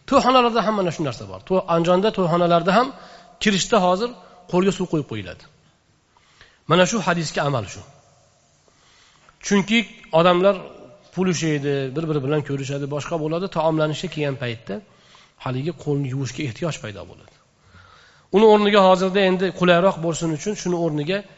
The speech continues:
nisbatan sal buni xizmatini qiladigan narsa shu nam sochiqlarni qo'yib qo'yadi. Nam qog'oz sochiqlarni qo'yib qo'yishadi. Nisbatan sal mana shu masalani yengillatadi. Lekin xonadonlarda, muhtaram azizlar, mana shu sunnatni kelinglar, ihyo qilaylik,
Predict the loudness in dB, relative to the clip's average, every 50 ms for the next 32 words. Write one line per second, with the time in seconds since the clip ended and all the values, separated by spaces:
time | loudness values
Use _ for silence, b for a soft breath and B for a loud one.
0 | B B B B B -6 -4 -2 -2 -2 2 2 2 2 2 0 -2 -2 -2 -2
1 | -2 -2 -2 -4 -8 -8 -6 -4 -2 -2 -4 -4 -8 -10 -16 -20 -20 -20 -20 -20
2 | _ _ _ _ _ _ _ _ _ _ -12 -8 -4 -2 0 0 0 0 -4 -4
3 | -2 -2 -2 -2 -2 -2 -4 -4 -2 -4 -6 -6 -8 -10 -10 -10 -8 -8 -6 -4
4 | -2 -2 -2 -2 -4 -8 -14 -20 -20 _ _ b b b b b b b b b
5 | -12 -8 -8 -8 -8 -8 -8 -6 -6 -6 -6 -6 -6 -8 -8 -8 -10 -12 -14 -14
6 | -16 -18 -14 -6 -4 -2 -2 -2 -4 -8 -12 -16 -20 -8 -2 -2 0 2 2 0
7 | 0 -2 -8 -16 -20 -20 -20 -20 -20 _ _ _ -18 -8 -8 -6 -6 -6 -6 -6
8 | -4 -4 -6 -6 -6 -8 -8 -6 -6 -8 -8 -8 -8 -10 -10 -12 -12 -14 B B
9 | B B B B -2 -2 0 2 2 2 4 4 2 0 0 0 -2 -2 -2 -4
10 | -4 -4 -4 -4 -2 -4 -4 -2 -2 -2 -2 -2 -2 -2 -2 -2 -4 -6 -8 -10
11 | -12 -12 -10 -10 -8 -6 -6 -6 0 2 4 4 4 4 4 2 2 0 0 -4
12 | -4 -4 -6 -6 -6 B B B B B B B B B B -4 -2 -2 0 0
13 | 0 0 2 2 0 0 0 -2 -2 -2 0 0 0 -2 -4 -8 -8 -6 -6 -4
14 | -4 -4 -6 -6 -10 -8 -8 -8 -8 -6 -8 -8 -8 -8 -6 -6 -8 -8 -10 -12
15 | -12 -12 -14 -16 -18